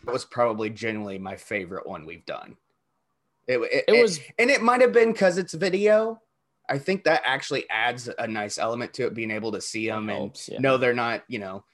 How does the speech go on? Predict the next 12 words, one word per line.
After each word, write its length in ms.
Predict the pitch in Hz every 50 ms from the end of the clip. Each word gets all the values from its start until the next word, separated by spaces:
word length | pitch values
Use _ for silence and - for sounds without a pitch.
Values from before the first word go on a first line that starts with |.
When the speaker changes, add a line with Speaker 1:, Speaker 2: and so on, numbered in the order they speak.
| _ _ _ _
Speaker 1:
jacking 340 | - 117 110 110 - 107 107
off 260 | 104 104 107 107 - 107
or 40 |
taking 260 | - - 98 95 - 78
a 60 | 78
shit 480 | - - 110 107 101 104 104 98 87
or 240 | 87 82 78 67 - _ _ _ _ _ _ _ _
eating 540 | 127 120 117 107 107 104 101 92 98 107 101
or 180 | 90 85 92 95 -
<laughs> 880 | - - - - - - - - - - _ _ _ _ _ _ _ 185
Speaker 2:
I 40 | - - _ _ _
was 180 | - 185 170